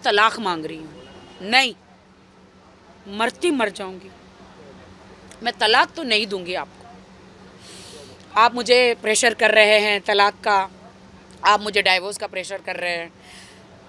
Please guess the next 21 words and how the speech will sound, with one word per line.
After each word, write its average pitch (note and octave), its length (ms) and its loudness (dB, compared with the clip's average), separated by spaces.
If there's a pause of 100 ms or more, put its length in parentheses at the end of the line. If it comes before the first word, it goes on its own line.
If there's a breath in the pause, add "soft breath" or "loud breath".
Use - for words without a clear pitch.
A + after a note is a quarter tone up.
(1300)
पर C#4+ 60 -14
कितना C4+ 500 -2
भी E4 120 -4
pressure A3+ 420 -2
हो, F3+ 240 -10 (1200)
मैं G3 100 -4
आपकी A3+ 320 -2
बीवी G3+ 360 -8
हूँ। F#3 180 -16 (460 loud breath)
सारी G#3 320 2
लड़कियों A3 320 -4
को A#3+ 80 -4
आप G#3+ 180 0
ये G3+ 80 0
कहते G3+ 280 -2
हैं, C4 60 -4
"वो C4 60 -2
मेरी A#3+ 220 -2
बीवी G#3+ 280 -6
नहीं F#3+ 280 -4
है, F3+ 220 -6